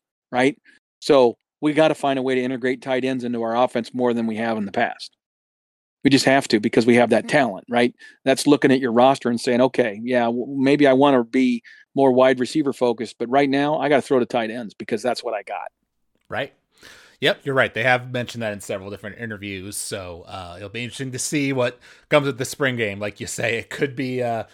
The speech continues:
Speaker 2: a bit of a mess, you know, with so much dance around their heads, but, uh, you know, we'll, we'll put our faith in Matt Rhule and hope that when we're coming back to you guys in April, we'll be talking about some good news.
Speaker 1: There you go. I'm liking that.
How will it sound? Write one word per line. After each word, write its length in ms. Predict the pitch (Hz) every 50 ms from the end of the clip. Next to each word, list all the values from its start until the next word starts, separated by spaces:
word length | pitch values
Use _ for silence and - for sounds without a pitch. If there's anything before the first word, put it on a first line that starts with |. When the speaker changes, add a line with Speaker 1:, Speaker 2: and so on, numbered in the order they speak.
| _ _ _ _
Speaker 2:
a 60 | - 117
bit 140 | 131 139
of 100 | 143 127
a 60 | 135 127
mess, 480 | 131 139 135 127 131 - - - -
you 100 | 131 131
know, 140 | 123 120 117
with 120 | 117 -
so 200 | - - 143 127
much 260 | 123 123 117 - - -
dance 300 | 139 123 127 120 - -
around 240 | 123 120 117 117
their 140 | 113 110 104
heads, 500 | 87 - 135 120 101 98 98 104 110 -
but, 240 | 117 120 120 107 104
uh, 240 | 107 101 98 95 90 - _ - - - - _ _ _
you 80 | - 117
know, 160 | 104 98 92
we'll, 260 | 87 101 110 113 120
we'll 80 | 120 123
put 220 | 120 - 143 139
our 100 | 139 135
faith 340 | 127 - 143 139 139 135 -
in 80 | 135 127
Matt 220 | 131 127 127 123
Rhule 300 | 127 135 139 143 147 143
and 100 | 131 120
hope 280 | 98 139 135 131 - -
that 220 | 135 123 123 -
when 160 | 127 127 123 127
we're 140 | 123 120 117
coming 260 | - 139 131 127 123
back 200 | 127 131 127 -
to 80 | - 135
you 60 | 127
guys 600 | 117 127 120 120 120 117 117 117 117 113 - - - - - - _ -
in 140 | 113 113
April, 560 | 120 131 147 147 147 151 156 156 156 165 165 165
we'll 220 | 131 113 123 123
be 160 | 117 131 120 110
talking 300 | - 131 123 117 - 127
about 200 | 120 120 113 -
some 160 | - 117 110
good 240 | 101 131 131 123 120
news. 600 | 123 143 160 156 - _ - - - - - _ _ _ _ _ _ _ _ _ _ _ _ _ _ _ _ _ _ -
Speaker 1:
There 140 | 135 135 135
you 160 | 131 127 123
go. 320 | 131 139 160 180 127 - _ _ _ -
I'm 200 | 113 123 127 123
liking 300 | 123 135 151 - 147 131
that. 200 | 123 117 107 -